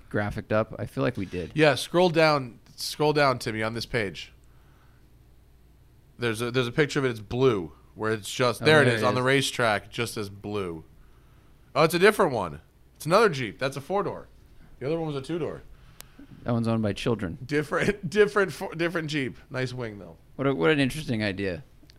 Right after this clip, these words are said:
Speaker 2: Three hundred bucks for one of those. If it works, g-, golden.
Speaker 1: That is the poorest man's Cayenne
Speaker 2: Zach
Speaker 1: Turbo.
Speaker 2: spent eighteen hundred dollars on one of those, I think, and it only lasted twenty-four hours.
Speaker 1: Yeah, that's true.
Speaker 2: <laughs>
Speaker 1: 'Cause it was modified by, uh,
Speaker 2: Idiots.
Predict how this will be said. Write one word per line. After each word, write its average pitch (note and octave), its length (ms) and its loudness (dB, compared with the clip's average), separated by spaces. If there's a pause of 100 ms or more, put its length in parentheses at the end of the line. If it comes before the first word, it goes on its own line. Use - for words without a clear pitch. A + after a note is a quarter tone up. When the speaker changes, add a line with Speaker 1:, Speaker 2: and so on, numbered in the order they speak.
Speaker 2:
Three G3 200 2
hundred A#3 200 2
bucks A#3 220 6
for F3+ 120 0
one F3+ 160 6
of F3 60 6
those. F3+ 300 6
If C#3 120 -2
it D3 100 -4
works, D#3+ 520 2 (220)
g-, A#2+ 140 -12
golden. B2+ 440 2 (120)
Speaker 1:
That C#3+ 300 6
is C3 160 2
the A#2 180 2
poorest C#3 360 0
man's G2+ 260 -2
Cayenne G2+ 300 -2
Speaker 2:
Zach D#3+ 260 6
Speaker 1:
Turbo. F3+ 100 -4
Speaker 2:
spent D#3+ 360 2 (240)
eighteen D#3 340 0
hundred E3 220 0
dollars G#2+ 340 4
on G2+ 220 -4
one G2+ 100 -4
of F#2+ 80 -4
those, F#2+ 220 -2
I G2 100 -4
think, F#2 380 -8
and G2+ 180 -8
it G2+ 140 -6
only A2 160 2
lasted G#2+ 480 2
twenty-four B2 420 0
hours. - 220 -4
Speaker 1:
Yeah, C#3+ 240 -2 (420)
that's C4 320 6
true. - 140 6
Speaker 2:
<laughs> - 20 2
Speaker 1:
'Cause - 500 -2
it A2 60 2
was G#2+ 120 0
modified A2+ 580 0
by, G#2+ 460 0
uh, G#2 540 -2
Speaker 2:
Idiots. C#3 460 0